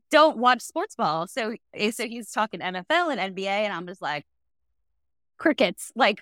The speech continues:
c-, literal crickets. I was like, "I don't know who any of those people are. I'm so sorry." And, like, he used to play basketball, uh, college level basketball. And I was like, I went to one college basketball game at Pitt where I went undergrad, and I had to leave about five minutes in because the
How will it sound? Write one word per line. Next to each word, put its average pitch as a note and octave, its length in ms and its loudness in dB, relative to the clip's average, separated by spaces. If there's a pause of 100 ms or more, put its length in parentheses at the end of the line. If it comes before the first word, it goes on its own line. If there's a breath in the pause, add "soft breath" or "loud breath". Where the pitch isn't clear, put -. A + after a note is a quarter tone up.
c-, - 120 -2
literal A#3+ 480 4
crickets. E3+ 360 -4
I G3 40 0
was G3+ 80 0
like, G#3+ 180 -2
"I F#3 100 2
don't D3 260 -8
know D#3 120 -10
who D#3+ 80 -10
any D3 160 -8
of C#3+ 60 -10
those D3+ 180 -10
people D3+ 240 0
are. D3 180 -2
I'm E3+ 120 -8
so D3+ 180 -6
sorry." D3+ 420 0
And, E3+ 200 -2
like, E3 340 -2
he A3 140 4
used G3+ 220 4
to F#3+ 60 -6
play D#3 200 0
basketball, D3+ 840 0
uh, C#3 60 -10
college E3+ 360 2
level D#3 180 -4
basketball. D#3 600 0 (500)
And G3 100 4
I G3 40 6
was G3 80 4
like, F#3+ 140 2
I F#3 60 6
went G3 200 2
to G#3 80 -4
one F3+ 280 2
college F#3+ 340 2
basketball F3 480 0
game F3+ 380 -2
at E3+ 160 -6
Pitt E3+ 260 -2
where F3+ 140 0
I E3 100 2
went D#3+ 220 -2 (120)
undergrad, F3+ 520 2 (640)
and G3+ 160 2
I - 20 4
had A3 200 -2
to G3 60 0
leave D#3+ 400 0
about E3 300 4
five E3 220 2
minutes D#3+ 260 -4
in E3 220 -4
because E3 360 0
the D#3+ 400 0